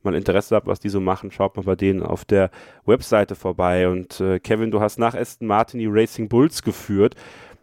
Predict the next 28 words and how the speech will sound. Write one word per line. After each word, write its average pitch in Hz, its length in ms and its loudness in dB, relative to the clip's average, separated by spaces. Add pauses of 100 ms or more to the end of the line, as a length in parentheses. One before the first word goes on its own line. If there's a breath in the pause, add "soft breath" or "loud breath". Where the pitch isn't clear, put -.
(140)
Die 113 160 0
Racing 127 360 2
Bulls, 147 320 4
ja, 170 220 4
das, 143 180 2
das - 140 -18
Auto - 280 -2
sieht 131 200 -6
schnittig - 480 -4
aus 147 260 2
und 139 100 -4
schnell 131 300 2
aus, - 500 0
äh, 131 400 2
finde 135 280 0
ich. - 400 -2 (400)
Aber 139 320 4
das 135 180 2
scheint 143 240 0
sich 147 140 -12
in 147 40 -6
den 135 120 -4
Zeiten 135 320 0
so 135 200 0
nicht 135 280 -6
wiedergespiegelt 92 500 -2
zu 80 140 -8
haben. - 180 -14